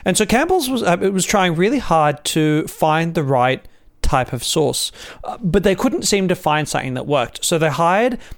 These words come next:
a man by the name of Howard Moskowitz, who is a psychologist, to see what he could do.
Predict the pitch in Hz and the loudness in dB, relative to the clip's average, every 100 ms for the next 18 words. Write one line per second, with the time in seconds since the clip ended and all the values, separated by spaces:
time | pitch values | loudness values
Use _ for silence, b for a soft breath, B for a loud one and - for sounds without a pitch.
0 | - 151 151 156 185 180 160 147 131 131 | -4 0 2 0 0 0 0 0 -2 0
1 | 117 123 147 160 196 - 151 117 - 143 | 0 0 -2 0 -2 0 -2 0 -2 -2
2 | 135 127 - 131 - 202 220 151 113 - | -2 -2 -2 -2 0 0 0 0 -4 -6
3 | - b 170 - 156 123 - 143 135 - | -12 b -2 0 0 -2 -4 -6 -6 -8
4 | 123 - | -8 -10